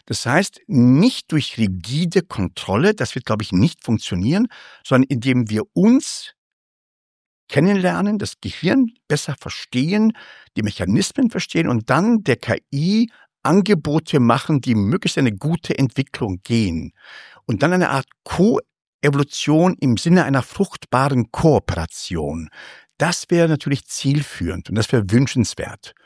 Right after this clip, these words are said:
Wenn wir bei uns selbst nicht verstehen, gehen wir mal auf den Status quo gerade. Wir sind sehr neugierig gewesen, antriebsgesteuert, handlungsorientiert, in die Welt hinein, agieren.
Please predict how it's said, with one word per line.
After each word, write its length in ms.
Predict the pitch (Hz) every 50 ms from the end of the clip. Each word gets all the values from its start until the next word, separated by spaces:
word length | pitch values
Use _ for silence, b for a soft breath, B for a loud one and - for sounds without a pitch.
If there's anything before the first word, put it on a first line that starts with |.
| B B B B B B B B B B
Wenn 280 | - - 139 151 143 139
wir 120 | 185 147
bei 80 | 175 165
uns 400 | - 175 147 120 - - - -
selbst 680 | 220 311 320 220 98 - - - - - - - - _ _ _ _ _ _ _
nicht 440 | - 135 151 214 254 - - - -
verstehen, 760 | - - 92 - - - - 87 82 76 - - - - _ _ _ _ _ _ _ _ _ _ _ _ _ _ _ _ _ _ _ _ -
gehen 180 | 90 101 160 214
wir 60 | 233
mal 200 | 220 202 - - _ _ _ _ _ _ -
auf 140 | 127 120
den 160 | - 143 127 -
Status 320 | - - 151 151 - - - _
quo 200 | - 143 143 139
gerade. 460 | 117 - - - - - - - - _ _ _ _ _ _ _ _ _ _ _ _ _ _ _ _ _ _ _ _
Wir 100 | - 104
sind 160 | 175 202 208
sehr 140 | - 175 156
neugierig 500 | 135 113 117 147 170 165 143 135 95 87
gewesen, 540 | - 82 - - - - - - 73 - _ _ _ _ _ _ _ _ _ -
antriebsgesteuert, 1300 | - 143 175 - - - 123 104 - - - - - 80 - - - - 69 - - - - - _ - _ -
handlungsorientiert, 1160 | - - 165 190 185 131 - 151 123 - - - 123 92 - - - - - - - - -
in 120 | 123 135
die 160 | 135 135 117 139
Welt 240 | 151 165 165 -
hinein, 400 | - - 101 90 85 80 - 98
agieren. 420 | - - 101 90 - 165 151 104